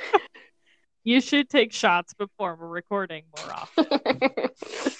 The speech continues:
Speaker 2: Um, okay, the biggest seller that they have is the halibut and chips.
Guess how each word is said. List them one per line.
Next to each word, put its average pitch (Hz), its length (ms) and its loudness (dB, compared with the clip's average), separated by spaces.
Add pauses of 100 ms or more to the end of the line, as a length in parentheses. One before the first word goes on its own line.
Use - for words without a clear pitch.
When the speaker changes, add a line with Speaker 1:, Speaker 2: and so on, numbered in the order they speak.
(1300)
Speaker 2:
Um, 294 920 10
okay, 233 580 6
the 240 240 6
biggest 320 480 2
seller 226 400 8
that 226 180 2
they 233 120 4
have 202 280 6
is 220 180 2
the 196 120 2
halibut 220 540 6
and 208 180 -4
chips. - 680 2